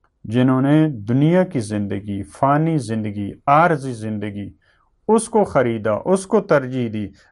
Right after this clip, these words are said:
بالآخرت، آخرت کے بدلے میں۔ حالانکہ ان کو چاہیے تھا جب تم مومن ہو، جب تم اللہ پہ ایمان رکھنے والے ہو، تو تمہیں آخرت کو ترجیح دینی چاہیے تھی۔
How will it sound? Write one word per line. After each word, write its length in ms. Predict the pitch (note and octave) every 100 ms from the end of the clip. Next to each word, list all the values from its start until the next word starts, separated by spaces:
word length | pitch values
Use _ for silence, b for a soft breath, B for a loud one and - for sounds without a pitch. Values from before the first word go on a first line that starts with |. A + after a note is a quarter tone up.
| A#2
بالآخرت، 960 | B2+ C#3+ A#2+ A#2+ E3 F3+ - F3 E3+ F3
آخرت 540 | B2+ B2+ - G2+ -
کے 80 | G#2
بدلے 360 | G2 F#2+ -
میں۔ 320 | B2+ - - _ _ _ _ _ _ _ _ _ _ _ _ _ _ _ _ _ G#2
حالانکہ 380 | A#2 C3 C#3+
ان 120 | D3 D#3
کو 120 | D#3
چاہیے 400 | E3 D#3+ D3 B2+
تھا 340 | B2+ C3 F3 F#3 E3
جب 240 | A#2 B2 A#2+
تم 300 | C3+ C3 B2+ - _ _ _ _ _
مومن 600 | G2 G#2 A#2 C#3 F3 F3
ہو، 260 | G#2+ G2+ G2+
جب 220 | A#2+ B2+
تم 160 | D3+ -
اللہ 320 | C3+ D3+ E3+
پہ 180 | D#3+ C#3+
ایمان 560 | B2 A#2+ C3+ G3 G3
رکھنے 280 | C3 - A#2+
والے 300 | A2+ A2+ A2+
ہو، 160 | B2 D#3 b b b
تو 80 | A#2+
تمہیں 400 | A2 C#3+ C#3+ F#3+ - -
آخرت 600 | C3+ G3 G3 G#3+ G#3+ -
کو 140 | F#3+
ترجیح 420 | F#3 C#3+ B2 A#2 G#2
دینی 280 | G2+ G2+ F#2+
چاہیے 340 | G2 F#2+ G2+
تھی۔ 200 | -